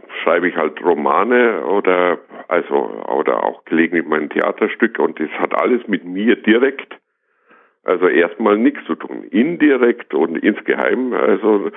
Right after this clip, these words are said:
natürlich viel, aber es ist, also hier ist, also das, es hat einfach,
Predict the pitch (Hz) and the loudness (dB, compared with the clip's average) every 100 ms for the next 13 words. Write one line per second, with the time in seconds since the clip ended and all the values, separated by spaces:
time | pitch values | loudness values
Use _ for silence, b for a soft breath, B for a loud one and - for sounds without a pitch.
0 | B B B - 98 101 113 107 - 98 | B B B -2 0 2 0 -2 -2 0
1 | - - - - - - - - - 71 | 2 2 0 0 0 -4 -10 -8 -2 -2
2 | 71 73 87 113 98 78 - - - - | -2 -2 2 2 2 -2 -6 -10 -8 -6
3 | - - - - - - - - - - | -4 -4 -4 -8 -12 -12 -10 -8 -6 -6
4 | - - | -8 -14